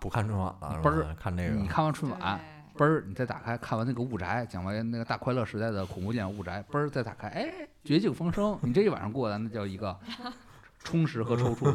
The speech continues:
Speaker 2: 是吧？那老充实了，这大脑里边儿各种奇思妙想，是吧？
Speaker 3: 是。
Speaker 2: 啊，好，这个还有吗？还要接力吗？
Speaker 1: 没有了。
Speaker 3: 没有了。
Speaker 2: 好，今天这个电影介绍我们就这么，啊，混过去了，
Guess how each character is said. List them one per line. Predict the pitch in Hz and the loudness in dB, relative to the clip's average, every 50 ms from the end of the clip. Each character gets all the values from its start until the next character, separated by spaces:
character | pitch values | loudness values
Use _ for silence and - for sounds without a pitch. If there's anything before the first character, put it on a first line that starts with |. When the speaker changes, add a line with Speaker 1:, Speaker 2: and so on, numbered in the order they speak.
| - | 6
Speaker 2:
是 | - 339 - - | 4 4 4 6
吧？ | - 349 330 - - - - - - - - - | 4 4 4 4 2 0 0 0 -4 -4 -4 -2
那 | 311 - 185 - 123 101 - - - 107 | 0 0 2 2 2 0 0 -2 -2 0
老 | 107 107 117 123 | 2 2 4 4
充 | 160 196 208 196 | 4 4 4 4
实 | 165 151 | 2 2
了， | 135 139 135 131 | 4 4 4 4
这 | 160 180 | 4 2
大 | 175 - - 185 | 2 4 2 4
脑 | 156 139 139 175 | 6 6 6 6
里 | 170 131 | 6 6
边 | 117 117 120 | 6 6 6
儿 | 123 123 123 127 | 6 6 4 4
各 | 123 - 190 | 4 4 4
种 | 160 139 117 | 4 4 2
奇 | - - 131 | 0 0 0
思 | 123 123 | 2 2
妙 | 123 120 113 | 2 2 4
想， | 131 127 113 - - - - 170 - - | 4 4 4 4 4 8 8 8 8 8
是 | 294 | 2
吧？ | 247 110 101 95 92 - - - - - - - - | 2 2 2 0 -2 -6 -8 -10 -10 -10 -10 -8 -4
Speaker 3:
是。 | 113 | -2
Speaker 2:
啊， | 98 95 90 82 87 - - - - - - - 92 - - _ _ _ _ | -2 0 -2 -2 -6 -12 -18 -20 -20 -20 -20 -20 -20 -20 -20 _ _ _ _
好， | - - 104 110 120 123 - - - - _ _ _ _ _ _ _ _ _ _ - | -4 0 2 2 2 0 -4 -12 -20 -20 _ _ _ _ _ _ _ _ _ _ -6
这 | 123 113 | -6 -4
个 | 113 113 110 110 107 104 104 - - | -2 -2 -2 -2 -2 -4 -4 -6 -8
还 | - - | -4 -2
有 | 127 120 110 | 0 0 2
吗？ | 113 120 117 - - - - - - - | 0 0 -2 -4 -12 -20 -20 -20 -20 -10
还 | - - | -4 0
要 | 127 127 120 | 2 2 2
接 | 117 127 120 | 2 2 2
力 | 120 120 | 2 2
吗？ | 117 117 110 107 - - - 104 | 0 0 -2 -4 -8 -14 -16 -12
Speaker 1:
没 | 98 82 80 80 78 | -8 -6 -4 -4 -4
有 | 78 80 78 | -2 -4 -4
了。 | 71 85 - | -6 -6 -8
Speaker 3:
没 | 170 | -10
有 | 170 165 165 | -10 -10 -12
了。 | 156 156 147 | -12 -14 -10
Speaker 2:
好， | - - 113 127 - - - | -4 -2 -2 -2 -2 -6 -16
今 | - - 135 131 127 | -12 -6 -2 -2 0
天 | 127 127 127 | 2 2 0
这 | 123 131 127 | 0 0 0
个 | 117 113 110 107 107 107 107 110 | 0 0 0 0 0 0 -2 -2
电 | - 131 117 | -2 -2 -2
影 | 110 110 | -2 -2
介 | 110 | 0
绍 | 120 120 113 107 | 0 0 0 0
我 | 98 90 | -2 -4
们 | 87 101 | -4 -4
就 | 107 104 | -4 -4
这 | - 117 | -4 -4
么， | 107 107 107 101 98 95 - - - - - - - - - - - _ _ _ _ _ _ _ _ _ _ | -4 -2 -2 -4 -4 -8 -12 -18 -20 -20 -20 -20 -20 -20 -20 -20 -20 _ _ _ _ _ _ _ _ _ _
啊， | - 104 107 | -8 -8 -8
混 | 107 90 - 147 131 120 | -8 -6 -4 -2 0 0
过 | 117 110 | 0 0
去 | 107 | -2
了， | 98 98 - | -2 -4 -8